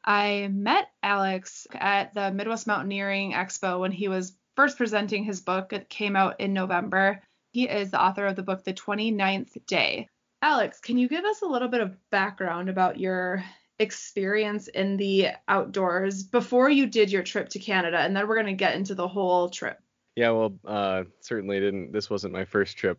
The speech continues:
Speaker 2: by any means. <laughs> Um, before going out on this, um, expedition, really, it, my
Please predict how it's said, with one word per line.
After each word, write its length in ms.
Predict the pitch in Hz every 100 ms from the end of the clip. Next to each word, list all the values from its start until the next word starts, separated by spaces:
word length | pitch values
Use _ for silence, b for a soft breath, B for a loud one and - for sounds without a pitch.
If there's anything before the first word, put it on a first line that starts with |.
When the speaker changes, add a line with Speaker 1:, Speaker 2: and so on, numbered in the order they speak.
| -
Speaker 2:
by 180 | 90 90
any 160 | 92
means. 380 | 90 87 90 -
<laughs> 580 | 165 - - - 214 -
Um, 400 | 113 113 104 98
before 600 | 95 101 120 113 110 104 104 B B B B -
going 200 | 120 110
out 140 | 104
on 180 | 101 95
this, 460 | 95 92 - - -
um, 560 | 95 92 87 82 82 85 _ _ _ _ -
expedition, 720 | 101 - - 95 92 - 95
really, 440 | 87 90 87 87 87 -
it, 180 | 90 - _ - -
my 240 | 90 90